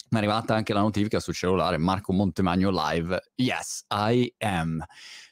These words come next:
Un saluto a Matteo Di Piero, a zio Frank, a Alessandro, a Francesco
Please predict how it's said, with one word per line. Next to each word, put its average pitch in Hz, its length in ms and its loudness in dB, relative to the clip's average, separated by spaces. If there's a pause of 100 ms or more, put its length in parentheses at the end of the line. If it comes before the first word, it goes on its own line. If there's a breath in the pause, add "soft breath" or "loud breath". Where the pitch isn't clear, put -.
Un 107 100 2
saluto 95 400 2
a - 20 4
Matteo 87 560 2
Di 87 160 -2
Piero, 107 300 2
a 87 100 0
zio 87 320 0
Frank, 98 720 0
a 92 320 -4
Alessandro, 98 720 0
a 92 60 2
Francesco 87 840 -2